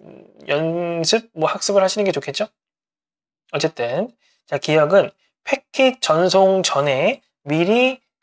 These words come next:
가상 경로를 확보하여, 이미 여기 답이 나왔어요. 가상 경로를 확보한다. 그 다음에 밑에는 경로를 확보하지 않고 개별적으로 전송한다. 연결이 필요 없고요.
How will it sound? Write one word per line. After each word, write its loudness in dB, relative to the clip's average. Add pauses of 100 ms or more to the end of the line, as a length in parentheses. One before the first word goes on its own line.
가상 4
경로를 0
확보하여, 0
이미 -2
여기 0
답이 -4
나왔어요. -6
가상 -10
경로를 -12
확보한다. -4 (1000)
그 -16
다음에 4
밑에는 2
경로를 2
확보하지 2
않고 2 (480)
개별적으로 4
전송한다. 0 (880)
연결이 2
필요 2
없고요. 2